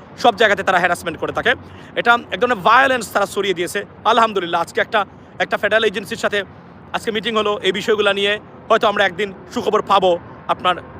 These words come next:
বাংলাদেশের রাজনীতি নিয়ে, আপনার আমেরিকার মাটিতে ইনশাল্লাহ। আজকে একটু আগে উঠে আসলাম এক জায়গা থেকে, যদিও আমি কাজে আছি এই মুহূর্তে বলতে গেলে। So, so, আম, বাস্তবতা হলো যে আপনার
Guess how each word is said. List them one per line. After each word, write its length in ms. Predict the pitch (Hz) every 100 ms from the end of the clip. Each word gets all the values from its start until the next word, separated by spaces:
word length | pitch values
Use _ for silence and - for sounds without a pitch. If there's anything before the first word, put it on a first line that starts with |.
| -
বাংলাদেশের 480 | 185 185 185 185 196
রাজনীতি 360 | 180 180 196 196
নিয়ে, 220 | 156 160 - - -
আপনার 320 | 156 180 156
আমেরিকার 340 | 175 175 190 175
মাটিতে 300 | 160 170 165
ইনশাল্লাহ। 460 | 156 175 160 208 - - -
আজকে 240 | - -
একটু 220 | 196 -
আগে 140 | 233 185
উঠে 180 | 175 170
আসলাম 200 | 165 165
এক 100 | 147
জায়গা 180 | 156
থেকে, 160 | 151 226 - -
যদিও 140 | 226 254
আমি 100 | 240
কাজে 260 | 185 180
আছি 180 | 180 170
এই 80 | 156
মুহূর্তে 260 | 143 180 208 - - - - - - - - -
বলতে 160 | 156 160
গেলে। 140 | 185 240 - - - -
So, 180 | 247 220 - - - - - - - - - - - - - - - - - - - - - - - - - - - - - -
so, 240 | 220 185 - - - -
আম, 260 | 196 190 185 - -
বাস্তবতা 420 | 202 - 233 277
হলো 340 | 254 240 226 - 185
যে 220 | 180 190 185 - - - - -
আপনার 380 | 170 196 185